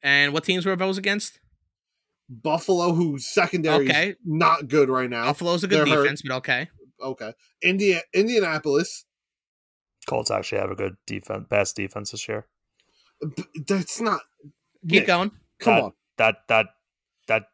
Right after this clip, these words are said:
Speaker 2: The
Speaker 3: that has
Speaker 2: Jets?
Speaker 3: What do you mean?
Speaker 1: Oh,
Speaker 3: Yeah,
Speaker 1: the
Speaker 3: the
Speaker 1: Jets
Speaker 3: Jets have
Speaker 1: have
Speaker 3: a
Speaker 1: the,
Speaker 3: good
Speaker 1: the Jets
Speaker 3: defense.
Speaker 1: with Sauce got, okay, yeah, gonna have a good defense. Continue, please.
Speaker 2: And then the Bears, where
Speaker 1: He
Speaker 3: All right,
Speaker 1: didn't,
Speaker 2: he got
Speaker 1: bro,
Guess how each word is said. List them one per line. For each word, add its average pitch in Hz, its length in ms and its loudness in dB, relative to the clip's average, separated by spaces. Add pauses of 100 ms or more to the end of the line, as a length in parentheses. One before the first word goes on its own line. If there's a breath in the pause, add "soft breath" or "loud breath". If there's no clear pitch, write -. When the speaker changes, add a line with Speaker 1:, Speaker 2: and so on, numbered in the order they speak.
Speaker 2:
The 110 80 2
Speaker 3:
that 107 120 2
has - 100 0
Speaker 2:
Jets? 180 500 0 (260 soft breath)
Speaker 3:
What 107 60 -12
do 107 40 -6
you 104 80 -6
mean? 104 300 -4 (800)
Speaker 1:
Oh, 240 80 4
Speaker 3:
Yeah, 220 60 4
Speaker 1:
the 175 100 2
Speaker 3:
the - 60 0
Speaker 1:
Jets 202 240 2
Speaker 3:
Jets 208 60 2
have - 100 2
Speaker 1:
have - 80 -2
Speaker 3:
a 170 40 -4
Speaker 1:
the, 175 120 2
Speaker 3:
good - 60 -2
Speaker 1:
the - 80 -2
Jets 147 120 -4
Speaker 3:
defense. 202 240 2
Speaker 1:
with 202 120 2
Sauce 180 320 2
got, 180 340 0
okay, 180 280 2
yeah, 247 200 4
gonna 175 160 0
have 196 80 2
a 220 40 0
good 202 160 0
defense. 165 340 0
Continue, 214 420 -2
please. 196 440 -4 (440)
Speaker 2:
And 156 120 4
then 151 100 0
the 151 80 2
Bears, 120 480 -2 (180)
where 147 320 -2
Speaker 1:
He 349 200 4
Speaker 3:
All - 100 6
right, - 100 4
Speaker 1:
didn't, 339 200 6
Speaker 2:
he 311 60 -4
got 330 160 8
Speaker 1:
bro, - 120 6